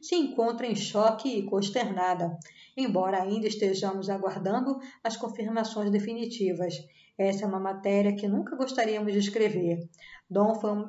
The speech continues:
foi da diretoria por quatro anos e era amigo pessoal de muitos de nossos associados. Bruno era uma referência para qualquer jornalista internacional que fosse a trabalho para a região do Vale do Javari,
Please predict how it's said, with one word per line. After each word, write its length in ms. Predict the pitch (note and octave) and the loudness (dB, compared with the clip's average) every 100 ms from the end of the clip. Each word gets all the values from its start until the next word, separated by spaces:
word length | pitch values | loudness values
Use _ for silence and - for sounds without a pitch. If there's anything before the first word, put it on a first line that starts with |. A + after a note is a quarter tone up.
| - | -10
foi 240 | - A3+ C4+ | 2 4 6
da 80 | G#3+ | 4
diretoria 1120 | G#3 G#3 G3+ G#3 F#3 F#3 B3 C4+ C4+ - - | 4 4 4 2 2 2 2 2 2 -4 -6
por 200 | A3+ - | -6 -4
quatro 400 | - B3 - D4 | -4 -4 -4 -2
anos 640 | A3 F#3+ F3 E3+ - - _ | 0 0 0 -4 -8 -16 _
e 80 | G#3+ | 2
era 200 | G3+ B3 | 6 4
amigo 360 | F#3+ G#3 G#3 | 6 4 4
pessoal 440 | G3+ G3+ G3 G#3 G#3 | 2 2 2 0 2
de 120 | G#3+ | 0
muitos 460 | G3 G#3 C#4 C4+ C4 | 0 0 0 -2 -2
de 100 | A#3+ | -2
nossos 380 | G#3+ G3+ G#3 | -2 -2 -2
associados. 920 | G#3 - A3 - G#3+ E3 F3 F3 - - _ _ - | -2 -2 -4 -2 0 0 -2 -6 -8 -12 _ _ -16
Bruno 380 | E3+ F#3+ A#3+ B3+ | -4 2 2 4
era 220 | A3+ G#3+ | 4 4
uma 240 | A3 A3 G#3+ | 2 0 0
referência 720 | F#3 A#3 D4+ C4+ B3 B3+ A#3+ | 2 2 2 2 2 2 2
para 220 | A3+ A3 | 4 2
qualquer 400 | - G3 G3 C4+ | 2 -2 0 0
jornalista 600 | C4 C4+ C4 A#3 A3+ - | 0 -2 0 0 -2 -4
internacional 880 | A3+ G#3+ G3+ F#3+ F#3+ B3 A3+ A#3+ C#4+ - - - | -4 -2 -2 -4 -4 -4 2 4 2 -2 -14 0
que 140 | F4 | 0
fosse 440 | E4+ G#3+ G#3 - G3+ | 2 0 -2 0 0
a 80 | F#3+ | 0
trabalho 540 | A3 A3 G#3+ A#3 A#3+ | 2 4 4 4 4
para 180 | A#3 A#3 | 4 4
a 40 | |
região 480 | G#3+ A#3 - G#3+ G#3+ | 2 0 0 -2 0
do 140 | A3+ | 0
Vale 280 | G3+ F#3+ G3+ | 2 2 2
do 160 | G3+ G3+ | 0 2
Javari, 600 | G#3 G3+ G#3+ G3 F3 | 2 4 4 4 2